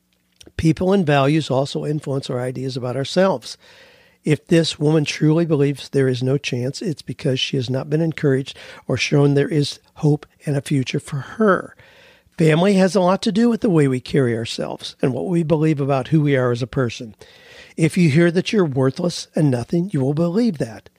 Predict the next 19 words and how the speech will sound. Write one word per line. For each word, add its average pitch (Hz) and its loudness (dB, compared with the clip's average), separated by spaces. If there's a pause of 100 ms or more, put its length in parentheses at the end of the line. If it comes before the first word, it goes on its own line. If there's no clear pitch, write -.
(360)
This - -4
lady 143 4
needs 135 0
to - -4
receive 143 0
the - -6
grace 131 0
of 160 -4
God 131 0
and 139 -4
find 131 -4
her 165 0
meaning 143 2
and 147 -4
purpose 135 -4
in 156 -2
Him, 127 0
the 135 -8
Creator. 185 2